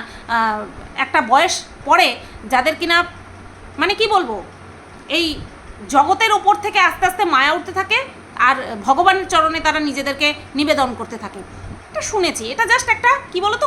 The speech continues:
কথার কথা যে ছোটোবেলায় পড়াশোনা, খেলাধুলা, তারপরে যৌবনে, উম, প্রেম, বিবাহ, হ্যাঁ, মধ্যবয়স্কতে সংসারের জিম্মেদারি পালন করে তারপরে একটা বার্ধক্য যেখানে কিনা ঈশ্বরের আরাধনা, এটাই তো আমাদের শিখে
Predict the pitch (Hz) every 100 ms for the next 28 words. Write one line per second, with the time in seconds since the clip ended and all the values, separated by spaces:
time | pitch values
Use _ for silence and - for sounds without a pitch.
0 | - 269 302 302 208 196 170 - - -
1 | 220 294 269 - - - 349 359 349 320
2 | 311 302 - - 294 311 302 311 302 294
3 | - - - 277 302 285 302 285 269 -
4 | - - 262 269 294 285 294 294 311 302
5 | 285 277 - 247 254 247 233 220 220 208
6 | 196 - 330 311 302 269 277 302 294 302
7 | 285 285 - 320 392 214 - - 294 262
8 | 349 311 302 330 311 - 302 285 330 320
9 | 277 220 277 311 302 311 311 285 311 311
10 | 311 311 302 269 302 302 320 233 247 233
11 | 311 349 330 269 262 269 339 277 - 269
12 | 240 208 196 190 202 180 - - 262 359
13 | 427 370 320 285 285 277 - - - 349
14 | 392